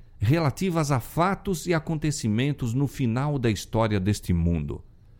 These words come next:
Foram reveladas a João cenas de profundo e palpitante interesse na experiência da igreja. Viu ele a oposição, os perigos,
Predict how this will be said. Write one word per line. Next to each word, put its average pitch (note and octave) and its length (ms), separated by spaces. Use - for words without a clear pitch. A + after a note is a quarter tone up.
Foram A3 340
reveladas G#2 760
a F#2+ 60
João F2+ 420
cenas C#3 480
de B2+ 120
profundo G3+ 840
e F#3+ 80
palpitante D3+ 840
interesse A#2 640
na G2 120
experiência F#2 600
da D#2+ 100
igreja. D#2 480
Viu F#3+ 340
ele F3 280
a A2+ 100
oposição, A2 920
os - 220
perigos, A#2 760